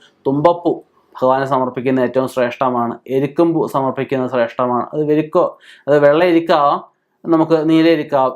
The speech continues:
ഏതായാലും തെറ്റില്ല. ശംഖുപുഷ്പം സമർപ്പിക്കാം, അതൊക്കെ ഏറ്റവും ശ്രേഷ്ഠമാണ്. രാവിലെ പറ്റുമെങ്കിൽ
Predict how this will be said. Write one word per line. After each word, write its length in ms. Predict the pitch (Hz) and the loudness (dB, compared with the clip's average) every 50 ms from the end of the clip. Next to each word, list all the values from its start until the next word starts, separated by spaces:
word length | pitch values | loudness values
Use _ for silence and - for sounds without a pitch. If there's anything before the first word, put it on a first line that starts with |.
| - 139 | 0 2
ഏതായാലും 260 | 143 147 143 143 143 143 | 2 2 2 0 0 -4
തെറ്റില്ല. 300 | 135 - - 127 123 139 147 - - - - - | -8 -6 -6 -2 -2 -2 -4 -4 -14 -20 -14 -10
ശംഖുപുഷ്പം 460 | - 147 139 151 160 156 160 160 160 151 151 | -8 -4 0 0 0 0 0 -4 -4 -2 -2
സമർപ്പിക്കാം, 540 | 147 135 131 127 - 143 131 123 135 131 - - _ _ _ _ _ | -4 -4 -4 -4 -6 -6 -2 -2 -4 -4 -4 -16 _ _ _ _ _
അതൊക്കെ 220 | - 151 147 - 156 143 | -4 -4 0 2 0 0
ഏറ്റവും 220 | 131 - 143 143 147 - | 0 0 -4 -4 -4 -2
ശ്രേഷ്ഠമാണ്. 640 | 143 127 120 123 - 147 139 131 120 117 117 117 117 - _ - - _ _ - 135 | -2 -2 -2 -2 -2 -2 0 0 -2 -4 -4 -6 -8 -12 _ -20 -20 _ _ 0 2
രാവിലെ 340 | 143 143 147 147 156 160 156 147 156 - | 4 4 4 2 2 0 0 -2 -2 -4
പറ്റുമെങ്കിൽ 400 | 143 139 - 147 147 143 143 139 | -4 -2 0 0 0 0 0 0